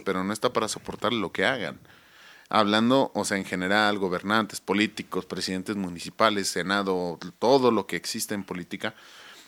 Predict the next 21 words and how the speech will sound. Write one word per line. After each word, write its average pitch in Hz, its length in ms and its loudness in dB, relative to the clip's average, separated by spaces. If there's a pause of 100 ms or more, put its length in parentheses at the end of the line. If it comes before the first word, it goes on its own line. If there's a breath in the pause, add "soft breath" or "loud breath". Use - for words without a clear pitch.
(140 loud breath)
simplemente 127 680 2
nosotros 110 440 -2
necesitamos, 101 960 -2
o 92 100 -8
sea, 85 160 -4
tener 95 300 -4
ese 110 220 -2
poder 90 480 -2 (360 loud breath)
y 107 160 2
esos 110 280 0
huevos 101 320 2
de 107 100 2
decirle, 92 440 0
"¿Sabes 101 320 2
qué, 101 140 -4
cabrón? 101 360 0
Yo 92 140 -2
soy 98 160 -4
tu - 140 -8
jefe, 98 340 0
güey. 78 220 -8